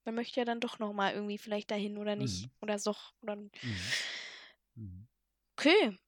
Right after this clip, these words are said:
Speaker 2: Ja.
Speaker 1: Äh, Lieblingsspaziergang, Linus. Also w-, w-, wo denn gerne? Muss jetzt nicht sagen den Ort, sondern einfach vielleicht so die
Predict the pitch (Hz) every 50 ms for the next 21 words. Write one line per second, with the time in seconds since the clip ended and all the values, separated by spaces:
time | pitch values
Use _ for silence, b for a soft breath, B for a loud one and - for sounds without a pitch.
0 | _ _ 208 226 - - 214 226 233 226 226 226 226 - - 226 294 349 - 262
1 | 254 254 - - - 226 214 202 - - 226 208 196 190 190 196 196 196 196 190
2 | 190 190 196 196 - - - 214 214 226 220 214 208 202 170 196 113 - - -
3 | 175 196 214 233 247 226 214 190 185 185 185 185 180 175 180 B B B B B
4 | B B B _ 226 254 262 254 240 233 262 262 247 240 226 233 226 226 214 -
5 | - - - 214 247 262 277 247 240 226 226 226 220 208 175 190 214 226 226 214
6 | 208 202 202 208 - - 202 196 196 190 190 185 185 185 180 185 190